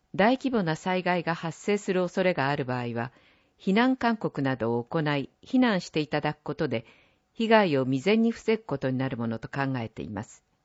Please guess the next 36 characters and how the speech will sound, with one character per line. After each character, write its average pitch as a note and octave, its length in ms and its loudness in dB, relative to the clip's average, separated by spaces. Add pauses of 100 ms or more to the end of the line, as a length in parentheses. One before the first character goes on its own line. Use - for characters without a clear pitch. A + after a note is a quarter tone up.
(920)
今 C4+ 220 6
回 F3+ 240 -2
作 - 280 -6
成 F#3+ 220 2
し - 100 -10
た E3 200 -6 (460)
大 G#3+ 280 4
規 B3 160 -2
模 A3+ 140 4
風 A#3 220 -2
水 A#3 240 -2
害 C#3+ 240 0
事 C#3 180 -10
前 A3 200 4
行 G#3+ 220 0
動 G3+ 200 0
計 F#3+ 260 -2
画 B2+ 320 -8
一 C#3+ 280 -4
例 F#3 200 2
は、 D3 220 -2 (580)
災 B3 320 2
害 B3 260 0
発 F#3+ 240 -6
生 G#3+ 240 2
が G#3 140 0
想 G#3+ 220 -2
定 A3 200 0
さ G#3 160 -2
れ F#3+ 120 0
る F#3 140 -2
数 A#3 260 0
日 A#3+ 280 -4
前 A3 220 0
か C3+ 140 -6
ら A#2 200 -2